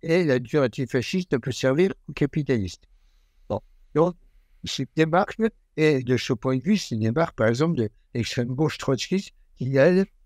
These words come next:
euh, comment dirais-je, a, euh, bon, il y a aussi avec, euh, une nuance, mais, euh, euh,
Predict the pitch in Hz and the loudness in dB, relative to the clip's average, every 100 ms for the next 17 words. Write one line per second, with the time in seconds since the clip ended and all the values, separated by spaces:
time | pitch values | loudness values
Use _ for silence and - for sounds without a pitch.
0 | - 120 113 110 104 98 101 98 110 - | -8 -2 0 0 -2 -4 -4 -6 -6 -6
1 | 110 98 107 107 123 170 170 165 _ _ | -4 -4 -2 0 2 2 2 -4 _ _
2 | 135 147 160 - 104 - - - - 98 | 0 0 0 -4 -6 -4 -8 -8 0 0
3 | 113 - 175 127 113 104 110 101 - _ | 0 0 2 2 0 -2 -4 -6 -10 _
4 | _ _ _ 135 147 139 139 147 185 220 | _ _ _ -6 -2 0 2 4 2 2
5 | - 156 143 175 - 131 113 101 95 - | -4 -2 2 2 2 0 2 0 -4 -12
6 | _ _ _ - 123 107 104 101 107 104 | _ _ _ -4 0 2 0 -2 -2 -4